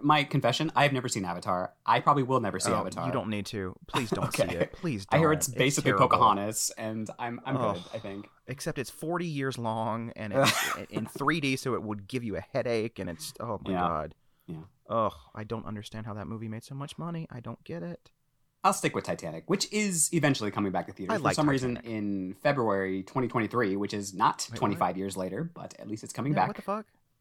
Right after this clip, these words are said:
Speaker 2: Why is it coming back? What? Huh? The hell?
Speaker 1: Yeah. I guess they're
Speaker 2: That's
Speaker 1: getting the
Speaker 2: confusing.
Speaker 1: Valentine's Day people. But yeah, we don't need, like, five Avatar movies. Sorry.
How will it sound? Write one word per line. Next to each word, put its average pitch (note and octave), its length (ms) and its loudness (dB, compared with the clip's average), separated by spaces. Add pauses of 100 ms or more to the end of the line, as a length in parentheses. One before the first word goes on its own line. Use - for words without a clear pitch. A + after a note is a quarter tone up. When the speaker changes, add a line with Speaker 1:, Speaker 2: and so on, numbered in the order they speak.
(140)
Speaker 2:
Why D3 260 -6
is A3 80 -8
it G3+ 100 -12
coming G3 200 -6
back? F#3 160 -8 (160)
What? F#3+ 200 -12
Huh? D3+ 160 -6 (400)
The C#3+ 60 -16
hell? G3 340 -14
Speaker 1:
Yeah. F3+ 140 -10
I - 0 - (500)
guess G#2 120 -8
they're G2+ 80 -4
Speaker 2:
That's G2+ 160 -2
Speaker 1:
getting G2 60 0
the - 0 -
Speaker 2:
confusing. - 20 -4
Speaker 1:
Valentine's G2+ 540 4
Day G2 200 -2
people. A2 460 -4 (300)
But D#3 100 0
yeah, E3+ 140 4
we D3+ 100 0
don't D3+ 140 4
need, B2+ 80 -2
like, G2 140 0
five F#2 360 2
Avatar G2 360 -6
movies. F#2+ 400 -10
Sorry. G2 260 0